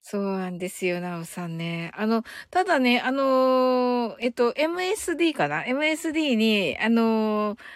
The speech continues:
デイジローさんね、し-、島津さんが、あれ、う-、歌って出したじゃないですか。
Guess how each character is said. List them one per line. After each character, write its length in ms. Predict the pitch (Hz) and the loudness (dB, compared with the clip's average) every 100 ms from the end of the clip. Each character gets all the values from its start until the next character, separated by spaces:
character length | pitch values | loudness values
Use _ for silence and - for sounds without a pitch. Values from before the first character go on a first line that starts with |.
| - - | -10 4
デ 200 | 330 330 | 6 6
イ 40 | |
ジ 120 | 233 | 2
ロ 120 | 202 | 0
ー 40 | 185 | -2
さ 160 | - 170 | -4 -6
ん 80 | |
ね、 160 | 170 196 | -6 -6
し-、 200 | - 285 | -6 -8
島 340 | - 320 277 240 | -4 0 2 2
津 100 | 214 | 0
さ 180 | 208 180 | -4 -4
ん 100 | 185 | -2
が、 340 | 226 202 190 - - - - | 0 0 -4 -10 -20 -8 2
あ 80 | |
れ、 220 | 320 330 - 247 233 - | 6 6 2 -6 -8 -6
う-、 60 | 277 | 2
歌 180 | 320 | 4
っ 20 | 320 | 6
て 160 | 311 | 4
出 120 | 311 | 2
し 80 | 330 | 2
た 120 | 269 | 0
じ 80 | 226 | 0
ゃ 20 | |
な 120 | 196 170 | 0 -2
い 40 | |
で 80 | 170 | -4
す 120 | - | -6
か。 260 | - 143 | -6 -6